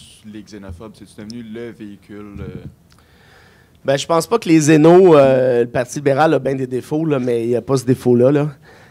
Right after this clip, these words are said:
Speaker 2: Euh, même d'ailleurs, ça lui est reproché, là, qui, qui est trop pro, euh, immigrant puis pas, pas assez pro-identité. Euh, je pense pas que les Zénos vont chez Québec solidaire, quoi qu'il y en a, là, si on l'a vu récemment.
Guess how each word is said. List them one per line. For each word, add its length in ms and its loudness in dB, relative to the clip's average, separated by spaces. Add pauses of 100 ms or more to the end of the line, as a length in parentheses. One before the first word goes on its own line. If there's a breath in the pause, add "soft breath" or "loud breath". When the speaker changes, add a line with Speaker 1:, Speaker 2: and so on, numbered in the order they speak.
(160 soft breath)
Speaker 2:
Euh, 360 -2
même 220 0
d'ailleurs, 300 -2
ça 140 -8
lui 240 -6
est 60 -2
reproché, 600 -8
là, 140 -10
qui, 240 -20
qui 140 -14
est 100 -12
trop 240 -2
pro, 560 0
euh, 140 -6 (340 soft breath)
immigrant 640 -4
puis 140 -14
pas, 440 -4
pas 220 -4
assez 240 -8
pro-identité. 840 -6 (640 soft breath)
Euh, 840 0
je 140 -10
pense 220 0
pas 140 2
que 80 -8
les 100 4
Zénos 380 6
vont 240 4
chez 160 -6
Québec 320 -6
solidaire, 520 0
quoi 200 -2
qu'il 140 -8
y 20 -2
en 180 -4
a, 100 4
là, 120 0
si 100 -10
on 100 0
l'a 160 0
vu 160 -4
récemment. 580 -4